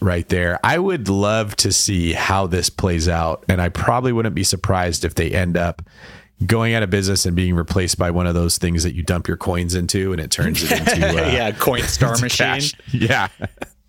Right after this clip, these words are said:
Speaker 2: Yeah, I, I wonder about this kind of model. I've never really heard of mortgage companies relying on foot traffic before, so it's kinda interesting. I'm, I'm wondering if,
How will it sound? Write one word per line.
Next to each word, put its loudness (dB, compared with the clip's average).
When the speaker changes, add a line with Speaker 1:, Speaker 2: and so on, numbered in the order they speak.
Speaker 2:
Yeah, 2
I, 2
I 2
wonder 0
about 0
this -2
kind 0
of 0
model. 2
I've 0
never 0
really 0
heard -2
of -2
mortgage -2
companies -2
relying 0
on -2
foot -4
traffic -4
before, -2
so -2
it's -4
kinda -2
interesting. 0
I'm, -2
I'm 0
wondering 0
if, -2